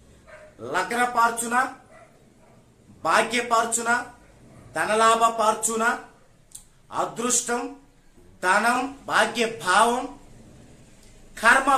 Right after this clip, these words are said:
భావం, ఈ ఏడు కూడా క్యాలిక్యులేషన్ చేయాలి. అలా చేసి మనం ఒక రాశి చక్రాన్ని తీసుకొని ఆ రాశి చక్రం నుండి అదృష్ట సూచిక టేబుల్ని తయారు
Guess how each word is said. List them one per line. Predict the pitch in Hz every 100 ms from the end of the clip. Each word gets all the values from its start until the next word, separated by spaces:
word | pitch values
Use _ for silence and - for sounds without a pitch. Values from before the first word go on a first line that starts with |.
| 262
భావం, | 170 143 - - - - -
ఈ | 220 247 214 196 254
ఏడు | 302 311 311 -
కూడా | 233 208 220 165 - -
క్యాలిక్యులేషన్ | 175 175 175 160 160 170 -
చేయాలి. | 110 85 - - - - - - -
అలా | 165 196 202 196 202
చేసి | 226 277 294 349 453 - - _ - -
మనం | 170 208 214 196
ఒక | -
రాశి | 170 147 220 285 285 240
చక్రాన్ని | 226 220 208 202 196 -
తీసుకొని | 220 233 - 233 254 277 - - _ 101
ఆ | 147 233 262
రాశి | 233 285 294 -
చక్రం | 262 254 247 233 220
నుండి | 208 185 190 196 - - - 156
అదృష్ట | 202 269 302 - 285 277
సూచిక | 269 262 254 240 226 220 -
టేబుల్ని | 269 302 302 285 269
తయారు | 202 170 -